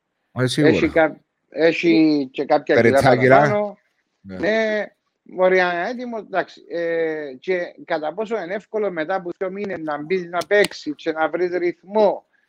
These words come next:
Speaker 2: και ούτω καθεξής, είναι λίγο, ε, ε, λίγο, ε,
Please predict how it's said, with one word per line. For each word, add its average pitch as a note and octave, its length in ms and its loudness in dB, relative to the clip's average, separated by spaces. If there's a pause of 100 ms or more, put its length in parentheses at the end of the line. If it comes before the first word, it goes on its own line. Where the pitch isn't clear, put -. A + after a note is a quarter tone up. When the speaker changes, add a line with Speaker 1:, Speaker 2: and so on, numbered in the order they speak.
(360)
Speaker 2:
και E3 160 -2
ούτω F#3+ 220 0
καθεξής, F3+ 800 -2
είναι G3+ 280 -2
λίγο, G3 640 0 (300)
ε, C#3+ 800 -4 (200)
ε, F#3 80 0
λίγο, G3 500 0 (140)
ε, E3 380 0